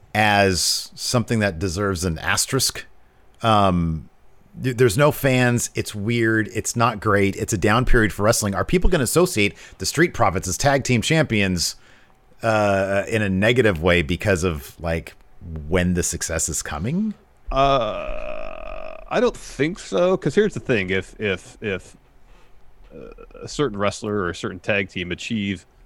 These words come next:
Speaker 2: a great level of success, kayfabe, winning titles, winning matches, et cetera, um, but also at the same time find a great deal of success connecting with viewers at home.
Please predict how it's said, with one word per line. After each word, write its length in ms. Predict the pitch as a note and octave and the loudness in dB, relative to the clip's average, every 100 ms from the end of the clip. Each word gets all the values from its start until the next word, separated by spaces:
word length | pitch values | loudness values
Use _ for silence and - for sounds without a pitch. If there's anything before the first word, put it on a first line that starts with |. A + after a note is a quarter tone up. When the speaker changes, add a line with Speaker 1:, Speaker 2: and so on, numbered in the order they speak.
| - | -10
Speaker 2:
a 80 | G2 | -6
great 260 | G#2+ C3 | 0 0
level 320 | A2+ A2+ G#2+ F#2+ | 2 0 0 -2
of 60 | |
success, 560 | - G#2 - A2+ F#2+ - _ _ - | -4 -16 -6 -2 -2 -6 _ _ -12
kayfabe, 500 | - C#3 - F2 F2 | -4 -2 -2 -6 -6
winning 220 | G#2+ G#2+ | -6 -6
titles, 360 | - F2+ F2+ F2 | -6 -6 -6 -6
winning 220 | A2+ F#2+ | -6 -4
matches, 440 | F2 E2+ - E2+ - - - - - | -4 -4 -6 -12 -14 -16 -18 -14 -10
et 100 | - | -8
cetera, 420 | - F2+ F2 E2 _ - _ _ - | -4 -4 -4 -8 _ -20 _ _ -4
um, 480 | F#2+ F#2 F2 F2 - _ - | 0 0 -2 -8 -16 _ -8
but 120 | G#2+ | 2
also 360 | C3 C#3+ - B2+ | 4 4 2 2
at 80 | G#2 | 2
the 60 | |
same 260 | A2 B2+ G#2+ | -2 -2 0
time 420 | - C3+ A2+ G#2 - _ _ | 0 2 2 0 -6 _ _
find 340 | - A#2+ G#2+ | 0 0 0
a 100 | F#2+ F#2 - | -4 -6 -4
great 280 | A2+ B2 | -2 -2
deal 180 | F#2+ A#2+ | -2 -2
of 60 | A#2 | -2
success 460 | - - B2 A#2 | -6 -4 0 0
connecting 580 | - A#2 G#2 A#2+ - A#2+ | -2 -4 -2 -2 -2 -2
with 140 | F#2+ F#2+ | -2 -4
viewers 440 | F#2+ G#2 B2 B2 | -2 2 2 2
at 100 | G#2+ | -2
home. 680 | - - G2 G2+ F3+ C4+ | -8 -4 -4 -2 -4 -4